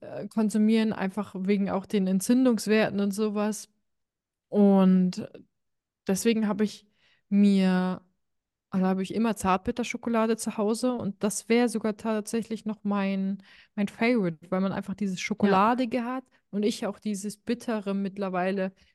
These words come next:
Speaker 1: voll gerne mag. Und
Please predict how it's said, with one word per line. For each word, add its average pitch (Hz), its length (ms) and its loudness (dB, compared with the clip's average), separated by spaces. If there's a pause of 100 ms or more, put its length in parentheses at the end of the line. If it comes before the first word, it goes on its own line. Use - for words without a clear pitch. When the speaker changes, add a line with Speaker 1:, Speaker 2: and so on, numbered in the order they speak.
(240)
Speaker 1:
voll 233 200 2
gerne 175 340 -2
mag. 175 460 -4 (680)
Und 190 800 -4